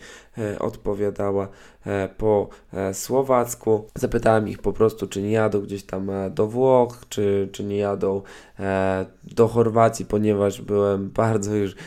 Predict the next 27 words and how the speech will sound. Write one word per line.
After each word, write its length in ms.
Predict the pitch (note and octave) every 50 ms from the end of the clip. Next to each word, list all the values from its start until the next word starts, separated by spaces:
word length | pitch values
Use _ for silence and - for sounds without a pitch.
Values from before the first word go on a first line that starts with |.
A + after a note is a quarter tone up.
| - - -
e, 160 | - - G2
zdesperowany 920 | G2 F#2+ - G#2+ G#2+ - - - G#2+ G#2+ G#2+ G2+ A2 G#2+ G#2+ G#2+ G#2 G#2 G2
i 460 | - - - - - - - - -
dosłownie 840 | - - G#2+ G#2+ - - - A2+ A2+ A2+ A#2 A2+ G#2+ G#2+ A2+ A2 A2 G#2+
nieważne 640 | G#2+ G#2+ G#2+ G2+ A2 A2 A2 G#2 G#2 G#2 G#2 G#2
kto, 560 | G2 - - - - - A2+ A2 G#2+ G#2+ G#2 -
gdzie 400 | - G2+ - G2 G#2 G2+ G2+ G#2
zechciałby 800 | F#2+ - G2+ G#2+ G#2 G#2 - - F#2+ G2 F#2+ G2 G2 G2 G2+ F#2+ - - - - - - -
nas 280 | G2 A2 A#2 A#2+ A#2
podwieźć, 600 | - - A2 A2 G#2 G2 G2+ G2+ G2 G2 - -
to 140 | - - A#2
bym 180 | A2 G#2+ A2 G2+
się 220 | G2+ A2 G#2+ G#2
jakby 160 | G2 - G#2+
na 280 | G#2+ G#2 G#2 A2 A2 A2
to 160 | A2 - G#2
zgodził, 420 | G2 F#2 F2+ A2 G#2+ G#2 - G#2 F#2+
byle 440 | - - - A2 A2+ A2+ A2+ G#2+
dalej, 360 | G2+ F2+ G#2 G#2 G#2 G#2 G#2 G2+
żeby 260 | G#2 G#2+ G2+ G#2 G#2
już 380 | G#2 G#2 G#2 G2+ G#2 - - - A2+ - - - -
wyjechać 760 | - - A#2 A#2 A#2+ A#2 A#2 A#2+ A#2+ A#2 A#2 A#2 A#2 G#2+ G#2
z 120 | - -
tej 220 | - G#2+ G#2+ G#2+ G#2+ - - - - - _
nieszczęsnej 760 | - A2 A2 A2+ A#2 A#2 A#2+ - - A2 A2 G#2+ - - G2+ G#2
stacji, 360 | - - G#2 G#2 G2+ - -
pomimo 420 | - G#2+ G#2 G#2+ A2 A2 G#2+ G#2